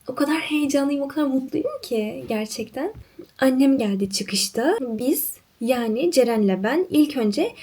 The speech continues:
Ceren'lere gidip üstümüzü değiştik. Sonra Nurcan'lara gittik. Esma, Sude ve Nurcan otobüsle geldi bu arada. Neyse biz hepimiz Nurcan'larda oturduk. Yemekler, atışmalı-,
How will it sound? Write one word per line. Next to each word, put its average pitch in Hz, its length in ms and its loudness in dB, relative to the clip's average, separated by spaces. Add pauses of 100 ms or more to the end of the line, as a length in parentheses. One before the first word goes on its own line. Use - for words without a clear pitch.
(140)
Ceren'lere 262 420 6
gidip - 280 2
üstümüzü 233 420 -2
değiştik. - 520 4
Sonra 277 680 2
Nurcan'lara 220 540 2
gittik. 196 560 -4
Esma, 233 420 4
Sude 247 440 2
ve 202 140 4
Nurcan 196 400 2
otobüsle 240 480 0
geldi 190 380 0
bu 190 100 2
arada. 202 400 -4
Neyse 330 300 4
biz 302 180 6
hepimiz 269 400 2
Nurcan'larda 226 680 2
oturduk. 202 560 -2
Yemekler, 233 440 2
atışmalı-, 208 440 -2